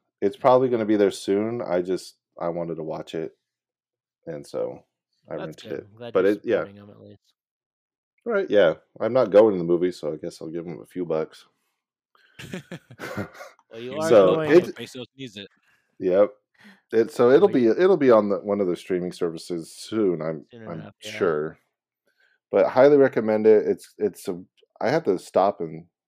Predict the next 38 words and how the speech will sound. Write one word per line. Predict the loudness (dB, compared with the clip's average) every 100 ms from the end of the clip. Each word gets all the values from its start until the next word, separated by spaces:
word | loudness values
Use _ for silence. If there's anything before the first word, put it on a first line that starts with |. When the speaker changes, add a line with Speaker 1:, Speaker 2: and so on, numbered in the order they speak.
| -6
Speaker 1:
think | -4
about | 0 0 0
it, | -2 -10 _ _ _ -18
how | 0 0
to | 0
say | -2 -2
the | -2
title | -4 -6 -4
every | -6 -8
time, | -8 -8 -8
'cause | -14 -18 -16
it's | -20 -8
Everything | -4 -4 -4 -6 -4
Speaker 2:
<laughs> |
Speaker 1:
Everywhere | -4 -4 -2 -2
All | -2 -4
at | -6
Once. | -6 -12 -14 -20 -20 _ _ _ _ _ _
Speaker 2:
Yeah. | -20 -20 -20 -14
Speaker 1:
A, | -12 -12 _
and, | -12 -12 -10
uh, | -10 -8 -4
and | -4
Michelle | -4 2 2
Yeoh | 4 4 4 4 2
is | -4
the | -6
m-, | -8 -12 _ _ _ -16
the | -12
main | -10 -10
actress | -8 -8 -8 -10 -10
in | -12
it | -12 _
from | -14 -14 -14
Crouching | -8 -8 -8 -14
Tiger, | -10 -8 -8
Hidden | -8 -10
Dragon, | -4 -4 -4 -12 -16